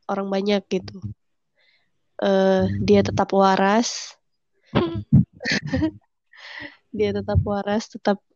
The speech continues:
Speaker 1: eh, apa ya, tetap jadi diri dia, tapi di satu sisi juga dia nggak membiarkan piki-, pikiran liarnya itu tetap tet-, liar.
Speaker 2: Menghantui.
Speaker 1: Heeh.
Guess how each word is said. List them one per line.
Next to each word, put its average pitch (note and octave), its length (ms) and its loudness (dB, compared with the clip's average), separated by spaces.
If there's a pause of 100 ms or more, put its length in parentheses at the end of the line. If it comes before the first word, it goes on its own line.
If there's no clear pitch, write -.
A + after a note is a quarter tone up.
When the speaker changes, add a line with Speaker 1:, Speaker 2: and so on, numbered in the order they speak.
(140)
Speaker 1:
eh, F#3+ 720 2
apa F#3+ 400 -4
ya, A3 120 2 (600)
tetap G#3 320 0
jadi F#3+ 320 4
diri G3 240 6
dia, F#3 480 -4
tapi C4 560 -4 (720)
di G3+ 160 -4
satu G3+ 240 0
sisi G#3 320 0
juga F#3+ 320 2 (800)
dia G#3 240 2
nggak G#3+ 320 0
membiarkan G3 640 0
piki-, G3 480 -2
pikiran G3+ 400 0
liarnya F#3+ 400 0
itu A#3 160 -2
tetap G3+ 320 -2 (1120)
tet-, - 320 -8
liar. A3 320 6
Speaker 2:
Menghantui. - 400 -4 (160)
Speaker 1:
Heeh. F#3+ 360 -4